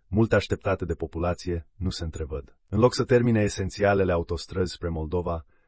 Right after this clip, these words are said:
guvernul aprobă stadioane faraonice în orașe cu echipe în ligile inferioare.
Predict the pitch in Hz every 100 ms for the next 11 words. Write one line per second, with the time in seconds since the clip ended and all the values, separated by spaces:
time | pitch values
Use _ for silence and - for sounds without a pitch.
0 | _ 90 101 127 135 117 - 113 107 -
1 | 98 90 101 104 - 92 87 90 90 -
2 | 92 - 87 85 90 92 92 - 85 -
3 | 95 87 87 78 82 85 82 80 80 78
4 | 78 73 - -